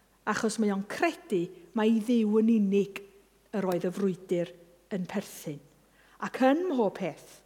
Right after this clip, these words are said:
ym mhob peth, y mae o'n disgwyl ar yr arglwydd. Y mae o yn, yn yrchafu fi. Dyma dingweddi fi dros da chi heddiw 'ma. Dyma dingweddi fi drost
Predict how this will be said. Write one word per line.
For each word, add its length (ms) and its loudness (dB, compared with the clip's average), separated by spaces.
ym 300 6
mhob 280 2
peth, 320 -10
y 60 0
mae 200 0
o'n 160 -6
disgwyl 720 -4
ar 220 -4
yr 160 -2
arglwydd. 540 -12
Y 80 0
mae 180 2
o 140 -2
yn, 340 -2
yn 240 -2
yrchafu 720 -8
fi. 100 -12
Dyma 240 2
dingweddi 720 2
fi 180 0
dros 300 -10
da 100 -6
chi 420 -4
heddiw 280 -8
'ma. 100 -10
Dyma 280 4
dingweddi 600 2
fi 160 2
drost 600 -6